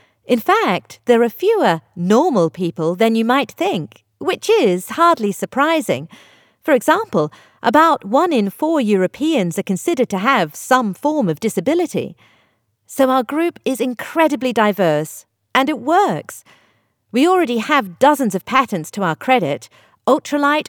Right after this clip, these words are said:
all-terrain, electric wheelchairs, our Dis-App-ability series, apps for people with disabilities, such as a multilingual app that reads lips with immediate transcription on connected glasses, not to mention technical improvements for the future Olympic and Paralympic Games.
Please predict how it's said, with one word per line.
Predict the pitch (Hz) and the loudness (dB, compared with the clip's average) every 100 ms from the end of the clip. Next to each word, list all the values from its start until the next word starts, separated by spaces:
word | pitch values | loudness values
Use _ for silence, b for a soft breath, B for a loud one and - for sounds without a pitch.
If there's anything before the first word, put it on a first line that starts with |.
| - | -2
all-terrain, | 262 277 - 233 220 254 269 - | -2 -2 -4 -2 0 0 -4 -2
electric | 190 262 - 247 | 0 0 -2 -10
wheelchairs, | - 214 247 247 269 285 339 330 - b b b b b | -4 -2 -2 -2 -4 -2 -4 -8 -16 b b b b b
our | 208 196 | 0 0
Dis-App-ability | 160 277 - - 240 294 - - 220 285 - 277 | 2 0 -2 -4 -2 -2 -4 0 0 0 -4 -6
series, | 277 269 277 339 359 - b b _ | -4 -2 -2 -4 -6 -14 b b _
apps | 262 320 - - | -2 0 -2 -8
for | 294 | -6
people | 233 202 185 | -4 -4 -2
with | 185 - | -4 -2
disabilities, | 240 233 330 381 349 202 151 - - B B | -2 -2 0 0 0 -2 -4 -8 -18 B B
such | - 311 - | -4 -4 -2
as | 285 | -2
a | |
multilingual | 269 302 - 285 339 370 277 - | 2 0 0 -2 0 0 0 0
app | 185 - | -4 -4
that | - 202 | -6 -4
reads | 254 247 262 | -4 -4 -2
lips | 330 247 - - | -2 -2 -4 -12
with | 226 233 | -4 -2
immediate | 240 339 359 240 - | 0 -2 -2 -4 -4
transcription | 226 220 - 349 - 233 202 | -6 -6 -6 -8 -6 -4 -2
on | 196 | -2
connected | 208 226 214 220 185 | -2 -2 -2 -6 -2
glasses, | 294 370 359 180 147 - - B B B - | -2 0 -2 -2 -2 -6 -18 B B B -2
not | 277 - | 0 0
to | 233 | 0
mention | 226 415 403 - 180 175 | 0 0 -2 -2 -2 -2
technical | 320 - - 233 | -2 -2 -2 -2
improvements | 196 170 190 175 165 165 | -2 0 -2 -2 -4 -6
for | - | -6
the | 190 | -8
future | - 277 254 214 - | -6 -8 -4 -4 -2
Olympic | 220 302 311 359 247 | 0 0 -2 -4 -2
and | 190 | -4
Paralympic | - 311 359 220 170 208 - | -2 0 2 2 0 -4 -2
Games. | 269 349 233 147 156 - | -2 0 -2 -6 -10 -18